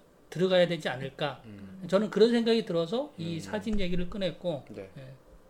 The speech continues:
Speaker 1: 그렇습니다. 그렇지
Speaker 2: 네.
Speaker 1: 않습니까? 좀
Speaker 2: 어,
Speaker 1: 싸움
Speaker 2: 뭐,
Speaker 1: 구경할 때?
Speaker 2: 그렇죠. 사실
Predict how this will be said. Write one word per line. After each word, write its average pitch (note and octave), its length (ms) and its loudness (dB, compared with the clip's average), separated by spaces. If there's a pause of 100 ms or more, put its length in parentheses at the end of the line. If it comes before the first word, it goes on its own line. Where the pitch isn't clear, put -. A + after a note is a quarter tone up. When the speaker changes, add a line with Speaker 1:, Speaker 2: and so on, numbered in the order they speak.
Speaker 1:
그렇습니다. D#3 480 -6 (140)
그렇지 - 180 2
Speaker 2:
네. D4 60 8
Speaker 1:
않습니까? G#3 400 0
좀 G3+ 220 -4 (280)
Speaker 2:
어, C3 360 -6
Speaker 1:
싸움 C4 240 2
Speaker 2:
뭐, G#3+ 80 2
Speaker 1:
구경할 G3 300 0
때? A3 140 -6 (600)
Speaker 2:
그렇죠. F3 340 -4
사실 D#3 440 -4